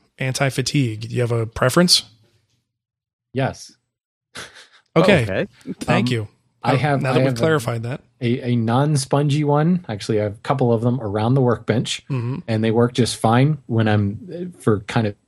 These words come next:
Speaker 2: moving around and changing position a lot. But I have a really spongy one that sits, um, in front of my joinery bench where I don't move. I'm standing stationary, like, if I'm carving or something like that. I, I used to have it in front of my lathe, too, before I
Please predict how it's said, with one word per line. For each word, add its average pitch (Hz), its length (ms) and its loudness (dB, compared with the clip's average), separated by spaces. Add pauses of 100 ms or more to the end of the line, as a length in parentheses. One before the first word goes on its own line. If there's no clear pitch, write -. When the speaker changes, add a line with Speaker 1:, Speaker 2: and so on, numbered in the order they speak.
(480)
Speaker 2:
moving 117 320 0
around 110 340 2
and 98 140 -2
changing 107 300 -2
position 107 340 0
a 131 40 2
lot. 151 260 0
But 104 100 -4
I 101 60 -2
have 104 140 0
a 107 40 -2
really 110 260 2
spongy 175 500 2
one 107 280 0
that 104 160 -4
sits, - 440 -4 (480)
um, 104 520 2
in 110 120 0
front 113 200 -2
of 104 80 -2
my 98 100 -2
joinery 113 400 0
bench 143 400 -4
where 110 180 -2
I 110 120 -2
don't 131 320 0
move. 98 280 -2
I'm 90 200 -6
standing 117 680 2 (140)
stationary, 104 760 0 (140)
like, 107 160 -4
if 92 100 -4
I'm 101 120 -6
carving 120 400 2
or - 20 -2
something 107 240 0
like 95 200 -2
that. 98 220 0
I, 101 140 -4 (420)
I 113 60 0
used 127 220 2
to 139 60 4
have 127 100 2
it - 40 -2
in 117 60 -6
front 117 140 2
of 107 60 0
my 101 100 -4
lathe, 101 400 0
too, 107 180 0
before 95 380 -4
I 90 100 -4